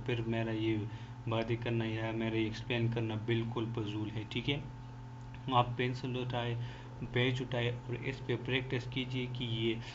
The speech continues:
distance जो हमारे साथ बराबर है, ठीक है, ये किस तरह बराबर है। ठीक है, यहाँ पर देख लीजिए इस diagram की तरफ, ठीक है, कि ये सीएफ़ बराबर है एफ़वी की isosceles triangle है, फिर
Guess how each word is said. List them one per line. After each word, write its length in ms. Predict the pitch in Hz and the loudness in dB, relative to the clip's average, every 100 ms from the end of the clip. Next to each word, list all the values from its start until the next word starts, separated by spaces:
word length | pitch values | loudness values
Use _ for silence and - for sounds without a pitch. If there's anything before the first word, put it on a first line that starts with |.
| - - | -10 -4
distance 480 | 120 117 131 143 127 | 2 2 2 2 2
जो 120 | 120 120 | 4 2
हमारे 320 | 120 120 117 | 4 2 2
साथ 280 | 120 120 110 | 0 0 0
बराबर 420 | 104 113 113 120 | 0 0 0 4
है, 160 | 113 113 | 2 2
ठीक 180 | 123 120 | -2 2
है, 120 | 127 | 2
ये 160 | 113 113 | 2 2
किस 200 | 117 123 | 0 -2
तरह 200 | - 120 117 | 0 2 2
बराबर 380 | 113 113 113 110 | 2 0 0 0
है। 200 | 113 113 - - - | 0 -2 -6 -10 -6
ठीक 180 | - 120 | -2 2
है, 160 | 131 127 - - - - | 4 2 -2 -8 -10 0
यहाँ 260 | 120 113 113 | 2 4 2
पर 160 | 113 117 | 2 2
देख 220 | 123 127 | 2 2
लीजिए 300 | 135 127 127 | 0 2 2
इस 100 | 120 | 2
diagram 400 | 123 117 113 120 117 | 4 4 4 2 2
की 100 | 117 | 0
तरफ, 300 | 120 113 110 - | 0 0 -2 -4
ठीक 180 | 123 120 | -4 2
है, 100 | 131 127 - - | 2 2 -6 -2
कि 80 | 117 | 4
ये 140 | 113 | 4
सीएफ़ 500 | 113 - 131 123 117 | 4 0 0 0 0
बराबर 360 | 120 120 117 113 | 4 4 4 2
है 120 | 113 120 127 | 0 0 0
एफ़वी 280 | 127 - 127 | 0 0 0
की 180 | 123 123 | 4 4
isosceles 680 | 117 120 107 - 123 127 - | 4 2 -2 0 2 0 2
triangle 400 | 123 120 120 117 | 2 2 2 2
है, 180 | 113 113 | 2 2
फिर 200 | 123 | 0